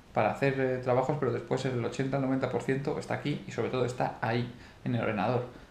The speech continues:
Tema de publicidades de internet, tema de buscar, eh, pues, eh, un poco sitios de inspiración, buscar lavatorios, no lavatorios, ver, en fin, un montón de cosas aburridas que en cierto modo os iré contando, os iré aburriendo,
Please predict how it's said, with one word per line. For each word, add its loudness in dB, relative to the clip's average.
Tema 0
de -4
publicidades -4
de -8
internet, 2
tema 2
de 2
buscar, -2
eh, 2
pues, -6
eh, -6
un -2
poco -4
sitios 0
de -2
inspiración, 2
buscar -4
lavatorios, 2
no 0
lavatorios, 2
ver, 0
en -4
fin, -2
un 0
montón 0
de -4
cosas -8
aburridas -2
que 2
en 2
cierto 6
modo 4
os 0
iré 2
contando, 2
os 0
iré 2
aburriendo, 2